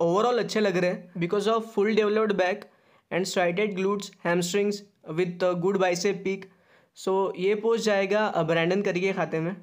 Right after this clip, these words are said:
So now the next pose is back lat spread pose। So जैसे मैंने पिछले पोज में कहा था कि, अ, रैमी की बैक पूरी नीचे तक डेवलप नहीं है, but जब वो अपने लैट्स खोलते हैं तो पूरा का पूरा सीन ही पलट देते हैं एक तरीके से।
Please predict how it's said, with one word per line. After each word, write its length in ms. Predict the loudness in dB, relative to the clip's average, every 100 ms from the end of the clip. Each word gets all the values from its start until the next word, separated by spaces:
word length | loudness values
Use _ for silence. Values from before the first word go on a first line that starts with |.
| -10 -2
So 40 |
now 180 | 0 2
the 120 | 2
next 220 | 0 0 0
pose 180 | 0 0
is 60 | 0
back 180 | 0 0
lat 140 | 0 -2
spread 280 | 0 -2 0
pose। 240 | -2 -4 -6 -20 _ _ -4
So 60 | 0
जैसे 280 | 2 2
मैंने 140 | 2 2
पिछले 320 | 0 0 0
पोज 280 | 2 0 2
में 160 | 0
कहा 180 | 2 0
था 160 | 0 -2
कि, 240 | -2 -4
अ, 280 | -4 -2 0
रैमी 280 | 2 2 0
की 140 | 0
बैक 280 | 0 0 -2
पूरी 360 | -8 -8 -2 0
नीचे 260 | 0 0
तक 80 | 0
डेवलप 380 | 0 2 2 0
नहीं 220 | 2 2
है, 200 | 0 -2 -10 -20 _ -4
but 140 | -2
जब 340 | 0 0 0 0
वो 60 |
अपने 200 | 2 2
लैट्स 300 | 2 0 -2
खोलते 420 | -2 0 2 2
हैं 220 | 0 -2 -2
तो 160 | -4
पूरा 220 | 0 0
का 80 | 0
पूरा 160 | 0 -2
सीन 240 | 0 0
ही 60 | 0
पलट 260 | 2 0
देते 260 | 0 0 -2
हैं 80 | -4
एक 80 | -4
तरीके 260 | -4 -4
से। 280 | -6 -8